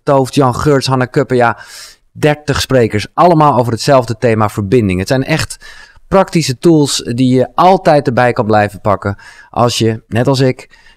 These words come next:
eh, gewoon af en toe even uit verbinding bent. Dus als je het interessant vindt, misschien is dit wel het moment om die stap te zetten en te denken, "Ja, ik, eh, ga erin investeren, eh, in mezelf." Ga naar koekeroe punt N L slash verbinding.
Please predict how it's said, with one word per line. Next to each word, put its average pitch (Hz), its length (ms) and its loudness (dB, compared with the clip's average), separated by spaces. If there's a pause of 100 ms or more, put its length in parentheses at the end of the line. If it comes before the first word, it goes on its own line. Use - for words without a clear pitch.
(120)
eh, 110 280 -4
gewoon 107 220 -6
af 104 180 -8
en - 60 -16
toe 98 260 -2
even 95 360 -2
uit 95 160 -4
verbinding 90 420 -4
bent. 82 300 -6
Dus - 320 -6 (760)
als 135 240 0
je - 60 -6
het - 100 -6
interessant 156 400 0
vindt, 160 320 -2
misschien 127 240 -4
is 123 80 -4
dit 139 180 -2
wel 127 320 2
het 123 140 -2
moment 120 420 -2
om 113 220 -2
die 107 100 -2
stap - 260 0
te 120 60 -6
zetten 110 280 -4
en 104 60 -6
te 113 60 -10
denken, 110 260 -6
"Ja, 127 280 -2 (640)
ik, 160 320 -2
eh, 127 320 2
ga 131 200 0
erin 117 200 0
investeren, 107 720 0
eh, 110 580 -4
in 127 100 0
mezelf." 127 640 -2 (120)
Ga - 160 -4
naar 127 120 0
koekeroe 175 340 2
punt 175 280 2
N 151 140 2
L 151 80 0
slash 151 300 -2
verbinding. 139 580 0